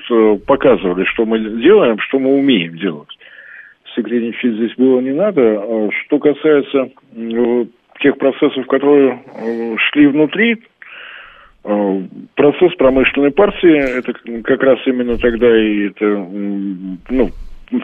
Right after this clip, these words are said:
по-разному оценивают. Я не историк, чтобы так глубоко забираться. Многие считают, что это было проявле-, первым проявлением паранойи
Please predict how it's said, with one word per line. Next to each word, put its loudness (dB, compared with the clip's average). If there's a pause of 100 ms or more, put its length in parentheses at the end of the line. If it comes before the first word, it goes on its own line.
по-разному 4
оценивают. 0
Я 2
не -2
историк, 2
чтобы -4
так -6
глубоко -2
забираться. 0 (760)
Многие 0
считают, 0
что -2
это -2
было 2
проявле-, 0 (120)
первым 4
проявлением 2
паранойи 2